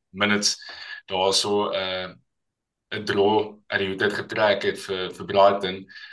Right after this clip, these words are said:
Nadat hulle eintlik die game gedominate het, Southampton het verloor teen Villa een nul. Eh, Good Evening is besig om 'n baie goeie run of vorm op,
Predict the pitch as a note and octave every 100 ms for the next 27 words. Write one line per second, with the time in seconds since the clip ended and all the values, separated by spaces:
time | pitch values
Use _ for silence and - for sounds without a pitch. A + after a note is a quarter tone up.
0 | - G2+ G#2 G#2 A2+ A2+ A#2 A2+ G2+ G#2
1 | G2+ G2 G2+ G#2+ G2 F#2+ G2+ - G2+ F#2
2 | B2+ B2 A2 G#2+ - G2+ G2 G2+ G#2 F#2+
3 | F#2+ G2+ G2 G2 G2+ F#2+ F#2 F#2 - -
4 | - - - - F#2 F#2 F#2 F#2+ A2 B2+
5 | B2 A#2 A#2 G#2+ G#2+ G#2 A2 A2+ F2+ F#2
6 | G#2+ A#2+ G#2 G2+ F#2 G2+ F#2+ - A#2 A#2+
7 | G#2 F#2+